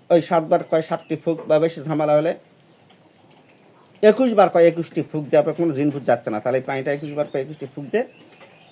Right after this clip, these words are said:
পানিটা খিলাই দিবে, শরীরে মারবে, আশপাশ ছিঁড়ে দেবে,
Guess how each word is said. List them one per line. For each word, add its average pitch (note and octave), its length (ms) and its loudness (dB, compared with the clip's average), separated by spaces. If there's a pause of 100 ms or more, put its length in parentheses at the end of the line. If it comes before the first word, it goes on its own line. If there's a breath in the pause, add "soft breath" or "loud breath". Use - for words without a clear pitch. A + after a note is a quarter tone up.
(100)
পানিটা C3+ 340 -2
খিলাই D3 260 0
দিবে, D#3 120 -6 (220)
শরীরে C#3 320 0
মারবে, C3 240 -4 (180)
আশপাশ C3+ 240 -8
ছিঁড়ে C3+ 200 -6
দেবে, D3+ 120 -6